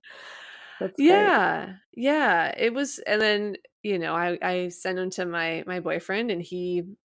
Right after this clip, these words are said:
Speaker 2: he let people know about them, and that's part of why they have so many views on YouTube, is we send a lot of traffic there for a while. Um,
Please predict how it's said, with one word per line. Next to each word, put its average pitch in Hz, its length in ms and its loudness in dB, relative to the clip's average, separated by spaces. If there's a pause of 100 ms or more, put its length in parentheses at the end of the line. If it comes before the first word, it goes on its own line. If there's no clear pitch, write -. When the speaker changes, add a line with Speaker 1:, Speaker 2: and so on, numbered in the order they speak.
(120)
Speaker 2:
he 196 280 -4
let 185 220 0
people 180 280 -4
know 170 160 -2
about 156 280 -2
them, 247 160 -6
and 175 160 -4
that's 165 280 -4
part 165 300 -6
of 151 140 -10
why 160 260 -2
they 156 120 -6
have 180 220 -10
so 170 120 -6
many 170 240 -6
views 165 280 -6
on 170 160 -10
YouTube, 160 500 -10
is - 360 -12
we 175 100 -4
send 170 240 -10
a 165 40 -10
lot 160 180 -8
of - 60 -16
traffic 175 440 -6
there - 240 -12
for 170 100 -8
a - 100 -8
while. - 420 -10 (720)
Um, 170 600 -6